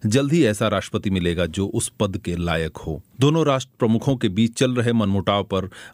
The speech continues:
ब्राजील में मिलीजुली प्रतिक्रियाएं आई हैं। लोगों का कहना है कि अगर अच्छी भावना से मदद की जा रही है तो उसका स्वागत किया जाना चाहिए,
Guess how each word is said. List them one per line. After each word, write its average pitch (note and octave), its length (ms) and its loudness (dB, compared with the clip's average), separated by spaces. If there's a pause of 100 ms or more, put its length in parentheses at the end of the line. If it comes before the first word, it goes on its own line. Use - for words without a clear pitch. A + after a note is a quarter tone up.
ब्राजील A2 480 0
में G#2+ 160 2
मिलीजुली G#2 500 2
प्रतिक्रियाएं E2+ 720 -2
आई E2+ 240 -2
हैं। D#2 280 -8 (140)
लोगों G2+ 320 2
का G2+ 140 -2
कहना A2 280 -2
है A#2+ 160 -2
कि B2+ 220 -2
अगर G2+ 280 0 (220)
अच्छी B2+ 280 0
भावना G#2 320 0
से G2+ 160 -8
मदद G2 320 -2
की A2+ 200 2
जा G#2+ 140 4
रही A2+ 220 0
है C3 120 2
तो G#2+ 140 -2
उसका F2+ 220 -4
स्वागत F#2 360 -2
किया E2+ 200 -2
जाना D#2+ 280 -2
चाहिए, D2+ 420 -4